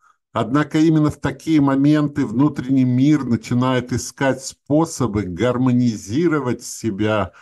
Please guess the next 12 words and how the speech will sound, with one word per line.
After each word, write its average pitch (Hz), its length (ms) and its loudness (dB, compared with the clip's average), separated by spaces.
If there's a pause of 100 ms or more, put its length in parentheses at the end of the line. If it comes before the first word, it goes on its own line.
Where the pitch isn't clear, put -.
(200)
с - 160 -10
окружающим 101 880 -2
пространством. - 920 -6 (640)
Творческая 147 680 0
деятельность 117 800 0
в 110 60 -4
этом 135 300 0
контексте 131 840 -2
может 127 440 0
рассматриваться 123 960 -2
как - 240 -8
попытка 123 800 -2